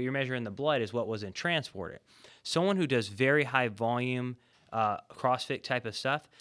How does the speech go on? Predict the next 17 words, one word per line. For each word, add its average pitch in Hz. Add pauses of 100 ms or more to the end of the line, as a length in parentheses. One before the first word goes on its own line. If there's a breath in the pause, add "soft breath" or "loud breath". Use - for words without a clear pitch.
(120)
they 139
actually 156
have 123
the 101
transporters 127
to 101
transport 107
ketones 107
into 104
their 98
tissue - (260)
very 110
well. 101 (340 soft breath)
What 147
does 143
that 143
mean? 135